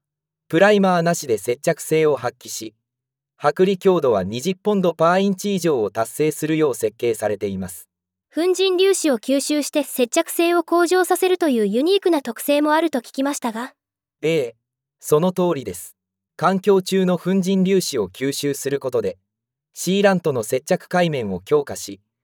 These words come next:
Speaker 1: 長期的な耐久性を高めるユニークなメカニズムを備えています。これにより、建築物の空気漏れを最小限に抑え、エネルギー損失を削減し、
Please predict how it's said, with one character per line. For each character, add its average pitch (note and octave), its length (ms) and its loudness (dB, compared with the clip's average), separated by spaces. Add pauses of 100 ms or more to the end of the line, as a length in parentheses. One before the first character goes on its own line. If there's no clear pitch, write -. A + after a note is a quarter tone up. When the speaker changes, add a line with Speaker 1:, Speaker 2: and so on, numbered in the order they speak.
(400)
Speaker 1:
長 F#3+ 240 4
期 - 80 -16
的 F#3+ 240 2
な E3+ 120 2
耐 E3+ 220 2
久 F3+ 200 0
性 E3+ 240 0
を E3+ 100 2
高 E3 240 -2
め E3 140 0
る A2+ 100 -2
ユ A2+ 160 -2
ニ G3 160 0
ー G3 60 -6
ク F#3 80 -4
な C3+ 120 0
メ G#2+ 120 -2
カ D3 120 0
ニ D3+ 120 -2
ズ C#3+ 100 -6
ム A2 160 -4
を F#2 60 -4
備 A2+ 300 -2
え G#2+ 40 -6
て G2+ 100 -8
い F#2 100 -6
ま F2+ 100 -8
す。 - 200 -16 (420)
こ C#3 120 0
れ F3 140 4
に F3 100 0
よ E3 120 2
り、 D3+ 180 -6 (560)
建 G3+ 200 2
築 G3+ 240 0
物 F3 220 0
の A2 140 -2
空 E3 200 -2
気 F3 140 -4
漏 D#3+ 140 4
れ D#3+ 100 4
を C3+ 100 2
最 F3+ 280 2
小 G3 200 2
限 D3+ 220 -4
に G2+ 80 -4
抑 G2 320 -4
え、 F#2+ 160 -6 (600)
エ C3+ 120 -2
ネ F3+ 100 4
ル G3 120 6
ギ G3+ 160 -2
ー F#3+ 40 0
損 G3 220 0
失 - 240 -8
を G2+ 100 -2
削 G#2 280 -6
減 B2+ 180 -4
し、 - 260 -12